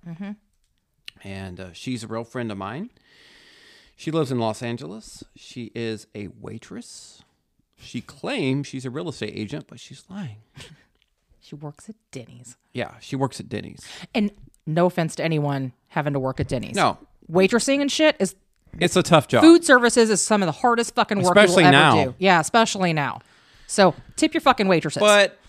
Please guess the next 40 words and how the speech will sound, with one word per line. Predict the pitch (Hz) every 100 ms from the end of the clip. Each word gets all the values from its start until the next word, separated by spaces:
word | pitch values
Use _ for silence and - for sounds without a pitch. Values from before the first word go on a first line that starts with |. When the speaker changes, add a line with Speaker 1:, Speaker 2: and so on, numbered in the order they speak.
| -
Speaker 2:
Allison, | 214 262 339 392 247 196
I | 175
told | 175 277 247
Allison | 180 170 -
about | 143 127
the | 98
stalkers | - 120 113 120 107
and | 101
we | 90
laughed | 87 98 110
about | - 110 110
it. | 104 101 - -
And |
I | 101
was | -
like, | - _
"What | 98
do | 73
you | 104
think?" | 135 127 113
She's | - -
like, | - 117
"I |
think | - 113
they're | -
fucking | - - - -
crazy." | - - - - _ _ _ _ _ _ _ _ _ _ _ _ - _ _ _ _ _ _ _
So | _ - 151 117 110 110 110 _ _ -
then | 113 185 269 170 139 196 214 - _ _
she | - -
sends | 139 139 123 -
me | 107
a |
message | 98 95 - -
on | 90 107
Facebook | - 156 _ - - _ _ _ _ _
and | 101
she | - 104
says, | - - - - _ _
"Hey, | - 156 -